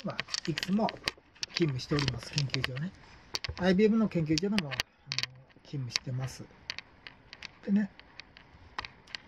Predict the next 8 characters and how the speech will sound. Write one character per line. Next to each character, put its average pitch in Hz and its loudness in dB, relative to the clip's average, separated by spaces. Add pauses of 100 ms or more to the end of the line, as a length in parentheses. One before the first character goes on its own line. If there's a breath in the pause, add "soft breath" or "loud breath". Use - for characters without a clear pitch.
(720 loud breath)
え 208 4
ー、 - -16
今 226 0
回 202 2
は 156 6
ね、 127 -2
あ 151 -2
の、 156 -2